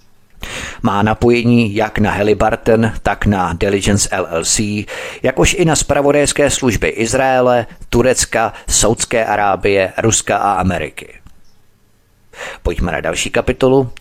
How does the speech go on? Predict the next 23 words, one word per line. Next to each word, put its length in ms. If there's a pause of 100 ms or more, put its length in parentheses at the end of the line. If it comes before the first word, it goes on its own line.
(160)
Saudská 520
Arábie. 540 (1600)
Víme 320
tedy, 440
že 340 (180)
turecký 480
hluboký 420
stát 480
je 200
přinejmenším 760
stejně 420
rozvětvený 800 (180)
jako 220
ten 220
americký. 720 (840)
Ovšem 420
zajímavé 580
je 140
napojení 500
Američanů 680
na 160
Saudskou 500
Arábii. 560